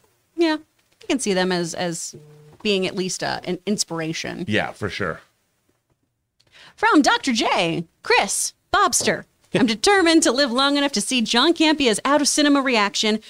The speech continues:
Speaker 1: for the Batman Beyond Neo Year blockbuster."
Speaker 2: Well,
Speaker 1: Woo!
Speaker 2: Doctor J, you and us both. I mean, I think that, uh, by the, by the way, uh, Neo Year, doing Bat-, that, there's your movie right there.
Speaker 1: So good. It is ripe for the taking.
Speaker 2: It's all right there. James Gunn, he's just green light,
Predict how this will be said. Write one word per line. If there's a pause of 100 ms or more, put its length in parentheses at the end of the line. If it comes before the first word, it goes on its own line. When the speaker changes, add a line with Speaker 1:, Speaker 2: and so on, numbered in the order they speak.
(140)
Speaker 1:
for
the
Batman
Beyond
Neo
Year
blockbuster."
Speaker 2:
Well,
Speaker 1:
Woo!
Speaker 2:
Doctor
J,
you
and
us
both.
I
mean,
I
think
that,
uh,
by
the,
by
the
way,
uh, (220)
Neo
Year,
doing
Bat-,
that,
there's
your
movie
right
there.
Speaker 1:
So (240)
good.
It
is
ripe
for
the
taking.
Speaker 2:
It's
all
right
there.
James
Gunn,
he's
just
green
light,